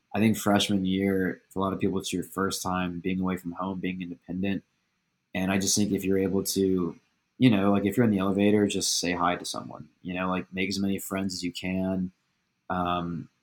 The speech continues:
and just, I think, be very open-minded. Um, I think especially what I've noticed is kind of as you progress in college, um, you know, you kinda have less time to hang out with friends, or you kind of develop, like, more of a group per se.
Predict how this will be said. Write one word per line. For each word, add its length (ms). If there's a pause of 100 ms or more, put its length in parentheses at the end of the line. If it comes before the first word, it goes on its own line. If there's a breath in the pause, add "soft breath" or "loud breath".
(600)
and 200
just, 360
I 80
think, 280
be 100
very 320
open-minded. 680 (160)
Um, 300
I 60
think 180
especially 420
what 100
I've 140
noticed 420
is 360 (520)
kind 140
of 60
as 140
you 140 (180)
progress 420
in 100
college, 600 (520 soft breath)
um, 560 (720)
you 140
know, 460 (460)
you 140
kinda 240
have 300
less 300
time 360
to 100
hang 160
out 120
with 100
friends, 540
or 100
you 140
kind 200
of 120
develop, 420
like, 180
more 160
of 80
a 40
group 340
per 140
se. 420